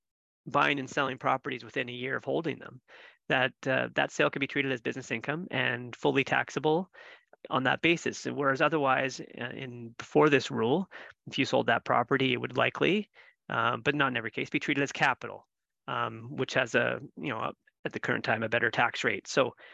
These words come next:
some of the consequences of this is if you did sell a property after holding it for less than one year, uh, you might not be able to claim the, the principal residence exemption.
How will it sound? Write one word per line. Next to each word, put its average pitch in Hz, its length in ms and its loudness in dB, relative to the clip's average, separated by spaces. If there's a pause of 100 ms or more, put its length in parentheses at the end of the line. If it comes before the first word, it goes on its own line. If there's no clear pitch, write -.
(240)
some 160 140 4
of 156 40 4
the 147 80 4
consequences 143 540 2
of 127 100 -6
this 131 260 -2 (140)
is 139 80 -2
if 139 120 -2
you 135 80 2
did 151 240 4
sell 127 200 4
a 120 40 0
property 123 480 0
after 117 220 -4
holding 123 300 -6
it - 100 -10
for 123 100 -2
less 113 220 2
than - 160 -6
one 113 160 -2
year, 117 320 -2 (420)
uh, 123 100 0
you 127 180 -2
might 123 160 0
not 120 160 2
be 123 80 2
able 120 140 -2
to 127 40 -2
claim 131 220 -2
the, 120 100 -6 (320)
the - 60 -4
principal - 340 -4
residence 131 400 2
exemption. 147 640 0